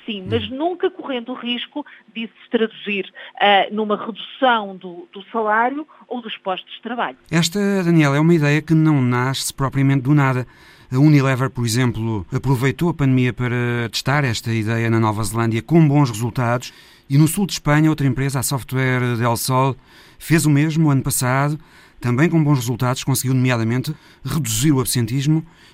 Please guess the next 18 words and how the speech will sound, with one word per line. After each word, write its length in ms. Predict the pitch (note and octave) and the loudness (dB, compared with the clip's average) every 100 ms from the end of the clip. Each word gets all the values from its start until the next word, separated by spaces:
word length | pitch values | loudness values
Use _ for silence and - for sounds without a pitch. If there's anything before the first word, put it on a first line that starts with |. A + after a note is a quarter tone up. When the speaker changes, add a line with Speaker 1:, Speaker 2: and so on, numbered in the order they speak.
| - | -2
Speaker 2:
e 100 | B2 | 2
aumentar 520 | C#3 C3+ B2+ C#3 C#3+ D3+ | 4 4 4 0 -2 -4
a 60 | C#3 | -6
produtividade. 640 | C#3 C#3 - A2+ G#2 F#2+ | 0 -2 0 -4 -2 -4
A 40 | |
ideia 300 | A2 A#2 B2+ | -2 0 0
agora, 480 | C3 C#3+ D#3 E3 F3+ - - - | 2 2 2 2 -2 -6 -20 -6
em 140 | B2+ | -2
Espanha, 540 | B2+ - C#3+ D3 D#3 E3 | 0 0 2 4 4 2
é 120 | C3 | -4
tentar 640 | - C3+ C#3+ D3 B2+ G#2 - _ - _ | -2 -2 0 -2 -2 -4 -10 _ -20 _
replicar 560 | B2+ B2+ D3 D3 D#3 C#3+ | 0 0 2 0 2 -2
estes 200 | A2+ - | -2 -2
mesmos 320 | A#2 G#2+ A2+ | -2 0 -2
efeitos 680 | A#2 C#3+ C3+ D3 C#3+ - C#3+ | -2 -2 -2 -4 -8 -6 -4
ao 120 | C#3+ | -2
nível 220 | C#3 D3 | -2 -2
nacional. 440 | D3+ D3+ A2 D2+ | -4 -2 -4 -6